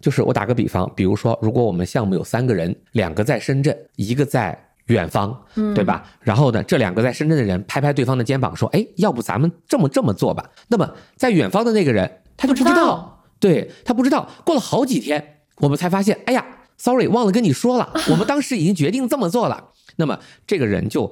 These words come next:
Speaker 1: 很配合不起来，是非常糟糕的。所以呢，要想把你的团队转成 remote，不要说整个公司了，就是一个小小的团队转成 remote，你需要训练，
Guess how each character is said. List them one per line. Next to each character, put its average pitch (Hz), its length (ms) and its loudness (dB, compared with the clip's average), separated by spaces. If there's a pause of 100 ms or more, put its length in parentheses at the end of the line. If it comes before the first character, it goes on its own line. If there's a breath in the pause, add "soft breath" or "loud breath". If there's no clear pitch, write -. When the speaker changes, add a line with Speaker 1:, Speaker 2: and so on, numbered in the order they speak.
(140 loud breath)
Speaker 1:
很 90 460 -6 (100)
配 240 220 -2
合 104 180 -2
不 120 140 -4
起 - 160 -10
来， - 240 -12 (320 soft breath)
是 135 80 -6
非 226 220 -2
常 110 200 -2
糟 104 160 -2
糕 110 220 -2
的。 107 100 -6 (240 soft breath)
所 - 160 -2
以 170 120 2
呢， 113 180 0 (140 soft breath)
要 190 160 0
想 98 240 -4
把 101 100 -4
你 110 140 -2
的 90 180 0 (100)
团 101 220 -4
队 160 140 2
转 - 180 -4
成 110 160 -4
remote， 104 360 -2 (540)
不 - 60 -2
要 196 80 0
说 190 140 0
整 110 120 -4
个 117 120 0
公 175 160 0
司 214 120 -6
了， - 140 -2
就 - 80 -2
是 185 80 0
一 185 60 -2
个 185 60 2
小 131 140 -2
小 139 120 -2
的 90 80 -2
团 - 120 -6
队 143 160 -2 (360 loud breath)
转 - 120 -2
成 135 160 -2
remote， 117 380 0
你 110 100 -2
需 - 140 -4
要 185 80 0
训 165 420 -2
练， - 280 -2